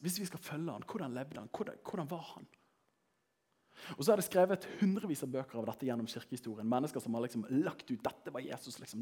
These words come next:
Dette var kjernen i det han holdt på med.» Og så lever du, kommer det egentlig helt an på hvilken del av verden du lever i, alt etter hvilke bøker som skrives. Men sånn som vi lærer i norsken, du skal gå til primærkildene, sant?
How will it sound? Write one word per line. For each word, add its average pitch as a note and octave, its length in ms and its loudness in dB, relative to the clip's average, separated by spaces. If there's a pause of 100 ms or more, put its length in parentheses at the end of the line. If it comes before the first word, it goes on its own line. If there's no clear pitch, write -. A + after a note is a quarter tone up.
Dette - 400 0
var - 80 -2
kjernen C#3+ 480 2
i - 60 0
det - 20 2
han B2 160 0
holdt - 160 -8
på A#2 160 2
med.» - 160 -8 (800)
Og D3 80 6
så G3 80 10
lever F#3+ 320 12
du, C#3+ 80 2
kommer F#3+ 240 10
det E3+ 80 12
egentlig F3+ 240 6
helt F3+ 240 6
an D#3 160 4
på C3 80 2
hvilken D3 240 4
del D3 160 8
av C3 80 8
verden B2 240 6
du - 80 2
lever A2 240 6
i, D3 80 8 (160)
alt C#3 240 2
etter B2 140 2
hvilke B2 240 -2
bøker A#2+ 180 -2
som - 160 -8
skrives. B2 400 0 (480)
Men D3+ 480 6 (240)
sånn F3 160 0
som C#3 160 2
vi - 80 6
lærer C3+ 240 6
i C#3 80 6
norsken, C3+ 480 0
du C#3+ 160 -8
skal C3+ 160 0
gå C#3+ 80 -4
til - 160 -8
primærkildene, A#2+ 800 0
sant? - 260 -8